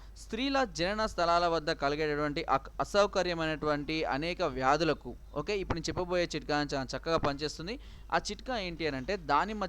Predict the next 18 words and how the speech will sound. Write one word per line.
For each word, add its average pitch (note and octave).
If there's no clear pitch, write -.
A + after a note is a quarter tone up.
చెట్టు D#3+
యొక్క D#3
బెరడు. C3
మనకు G3
దానిమ్మ F#3
చెట్టు G3
సహజంగా E3+
మన D#3+
అందరి D3+
ఇళ్ళలో D3+
దాదాపుగా C#3+
పెరుగుతూనే C#3+
ఉంటుంది. C#3+
కొంచెం C4+
పెద్ద F#3
చెట్లను F3+
తీసుకోండి, B2+
ఓకేనా? F#3